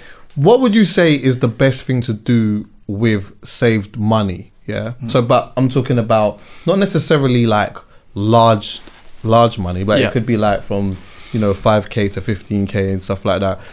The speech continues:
Speaker 1: In a day where, like, as you mentioned before, banks ain't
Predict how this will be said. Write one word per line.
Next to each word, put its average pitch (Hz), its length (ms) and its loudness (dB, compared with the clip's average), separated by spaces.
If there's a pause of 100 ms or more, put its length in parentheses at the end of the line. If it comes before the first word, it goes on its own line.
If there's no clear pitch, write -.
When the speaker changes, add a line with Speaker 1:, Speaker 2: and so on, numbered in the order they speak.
(160)
Speaker 1:
In 131 120 4
a 131 60 4
day 143 220 2
where, 127 220 4
like, 113 280 2 (320)
as 120 200 2
you 120 60 2
mentioned 113 360 2
before, 98 520 -2 (420)
banks 123 400 2
ain't 107 320 0